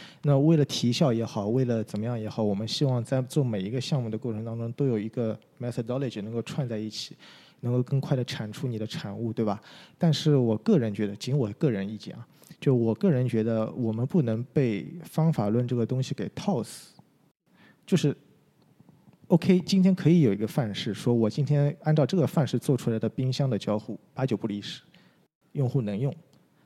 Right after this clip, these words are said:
但是我觉得这个东西不应该本末倒置，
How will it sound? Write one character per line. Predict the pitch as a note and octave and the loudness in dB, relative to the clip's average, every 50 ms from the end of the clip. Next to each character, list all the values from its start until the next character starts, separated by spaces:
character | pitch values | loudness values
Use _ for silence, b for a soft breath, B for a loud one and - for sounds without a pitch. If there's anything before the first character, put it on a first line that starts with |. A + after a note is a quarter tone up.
| _ _ | _ _
但 | - F3 D3+ | 0 0 2
是 | - - D3+ | 2 2 2
我 | A#2+ A2 | 2 2
觉 | G2+ A#2+ B2+ | 2 2 2
得 | C3 C#3 C3 A#2+ - - B B B B B B B B _ _ - | 2 2 0 0 -2 -6 B B B B B B B B _ _ -4
这 | - F#3+ | 2 4
个 | E3 C3+ B2+ | 4 6 6
东 | C3+ D3 D3 | 6 4 2
西 | - - | 2 0
不 | B2 - - | 0 0 0
应 | D3 C#3+ | 0 2
该 | D3 D3 | 2 0
本 | C#3+ - A#2 G2+ | 0 0 0 -2
末 | G#2 B2 C3+ B2+ A2+ | -2 -2 -2 -2 0
倒 | B2+ A#2 G#2+ | 0 -2 -4
置， | - - A2+ G#2+ | -4 -6 -6 -6